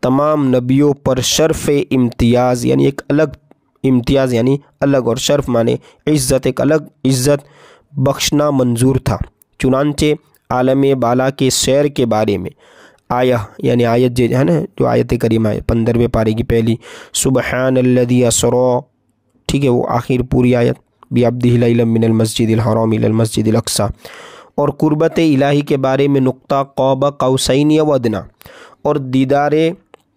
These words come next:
जमाल जुल जलाल यानी अल्लाह के जमाल का दीदार के सबूत में किनाया,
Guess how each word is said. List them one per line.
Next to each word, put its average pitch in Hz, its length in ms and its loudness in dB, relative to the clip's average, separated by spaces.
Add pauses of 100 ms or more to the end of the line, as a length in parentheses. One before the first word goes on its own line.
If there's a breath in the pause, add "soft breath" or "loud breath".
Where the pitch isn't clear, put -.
(600)
जमाल 139 460 0 (160)
जुल 135 300 0
जलाल 123 480 0
यानी 127 300 0
अल्लाह 131 380 2
के 143 200 -2
जमाल 127 420 0
का 120 160 0
दीदार 117 440 -2 (380 soft breath)
के 139 140 0
सबूत 143 500 0
में 139 240 2 (360)
किनाया, 139 440 0